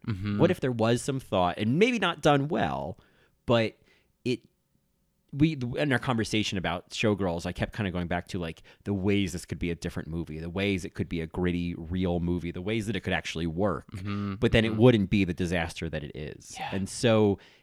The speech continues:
Speaker 2: it, for anyone listening who's keen on a Showgirls rewatch, what if, and maybe this isn't, maybe you already do, but what if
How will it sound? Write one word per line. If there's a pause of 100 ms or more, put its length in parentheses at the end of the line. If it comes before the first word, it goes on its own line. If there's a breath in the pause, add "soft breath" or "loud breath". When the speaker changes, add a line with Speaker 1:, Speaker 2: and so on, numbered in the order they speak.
Speaker 2:
it, (400)
for
anyone
listening
who's
keen
on
a
Showgirls
rewatch, (720 loud breath)
what
if,
and
maybe
this
isn't, (120)
maybe
you
already
do,
but
what
if